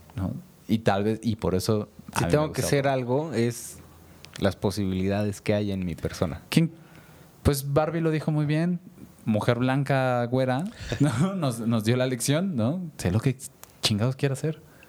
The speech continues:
Speaker 2: Ajá.
Speaker 1: ¿no? O sea, y es de verdad, en, pues, la invitación es, pues, busquémonos.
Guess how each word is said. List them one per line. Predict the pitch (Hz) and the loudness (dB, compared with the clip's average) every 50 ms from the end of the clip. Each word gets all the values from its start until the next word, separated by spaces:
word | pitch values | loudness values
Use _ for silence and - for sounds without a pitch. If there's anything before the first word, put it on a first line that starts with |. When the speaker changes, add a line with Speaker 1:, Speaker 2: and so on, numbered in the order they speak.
| - - - - - - - - | -20 -20 -20 -20 -20 -8 -4 -2
Speaker 2:
Ajá. | 107 90 98 101 - - - - - | -2 0 0 -2 -4 -6 -14 -16 -14
Speaker 1:
¿no? | - 107 127 170 | -6 -4 -4 0
O | - - 113 | 2 2 4
sea, | 110 123 117 113 113 | 4 4 2 2 0
y | 82 113 110 117 113 | 0 0 2 2 2
es | 120 123 - - - - - _ - - - - - | 2 0 -2 -2 -4 -6 -12 _ -20 -20 -20 -10 0
de | 104 110 98 | 0 2 2
verdad, | 98 95 98 101 113 | 2 2 2 2 2
en, | 135 131 - - - - - - - - - - 110 - - - - | 0 -2 -4 -6 -14 -20 -20 -20 -20 -6 -2 -2 -2 -2 -4 -12 -6
pues, | - 98 87 - - - - - - - - - - | -6 -4 -4 -6 -10 -14 -20 -20 -20 -20 -20 -10 -6
la | - 95 95 | -4 -2 -2
invitación | 87 87 - 87 - 104 107 117 | -2 -2 -2 0 0 2 2 0
es, | 110 - | 0 -2
pues, | - 101 98 - - - | -2 -4 -4 -4 0 0
busquémonos. | - 110 - - 131 156 175 165 147 143 151 - - | 0 2 2 2 2 2 2 0 0 -2 -2 -6 -10